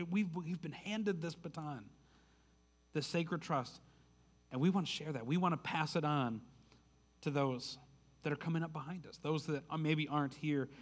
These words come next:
yet. I, I have to tell you, church, I'm really excited about this, about entering into this season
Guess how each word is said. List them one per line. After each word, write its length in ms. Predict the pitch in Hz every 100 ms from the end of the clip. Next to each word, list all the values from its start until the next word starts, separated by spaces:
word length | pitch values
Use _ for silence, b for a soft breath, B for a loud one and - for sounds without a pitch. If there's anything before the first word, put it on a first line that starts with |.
| B
yet. 160 | 151 131
I, 160 | 175 185
I 140 | 190
have 220 | 196 185
to 80 | 160
tell 180 | 175 170
you, 80 | 151
church, 220 | 156 139 -
I'm 440 | 180 180 143 147
really 300 | 151 170 156
excited 380 | 139 - 131 127
about 220 | 110 - -
this, 280 | - - - _ b b b b b _ _ _ _ _ _ -
about 240 | 160 160
entering 400 | 151 175 175 165
into 180 | 156 156
this 260 | 147 143 -
season 480 | 160 156 143 131